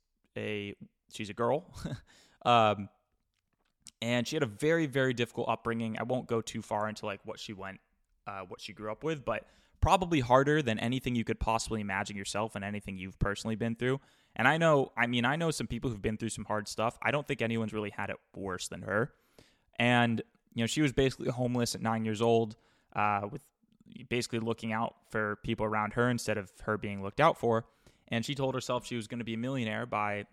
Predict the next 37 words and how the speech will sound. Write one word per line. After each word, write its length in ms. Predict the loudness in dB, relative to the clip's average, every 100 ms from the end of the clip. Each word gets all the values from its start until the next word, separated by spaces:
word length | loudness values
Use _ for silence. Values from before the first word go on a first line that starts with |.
| _ _
her 120 | -8
early 260 | -6 -6 -8
twenties. 500 | -4 -4 -4 -8 -14 _ _ _ _ _ -4
And 440 | 0 2 2 0
she 120 | -2 0
became 320 | 0 -2 -2
a 40 |
millionaire. 520 | 0 0 0 -2 -4 -10 _ _ _ _ _
And 680 | -2 0 2 2 0 0 -4 -6 _ _
so 300 | -2 2 2
many 180 | 2 0
things 300 | -2 -4 0
throughout 240 | 2 4
her 100 | 2
life 240 | 0 -2 -6 _ _ _ _ _ _
where 140 | 2
people 280 | 2 0 -2
told 280 | -2 -2 0
her 140 | 0
that 120 | 0
it 80 | 0
wasn't 280 | 0 0 -2
possible 380 | -6 -6 -6 -8
to 120 | -8
do, 280 | -6 -6 -6 _ _ _ _ _ _ _ _ _ _ _ 2
or 140 | 4
that 180 | 4 2
you 80 | 2
needed 300 | 2 2 -2
a 60 |
degree, 580 | -4 -2 0 2 2 -2 _ -10
or 60 | -6
that 80 |
you 80 | -2
needed 240 | 0 0 -2
certain 240 | -6 -8
qualifications, 1000 | -4 -4 -4 -4 -2 0 -2 -4 -2 -4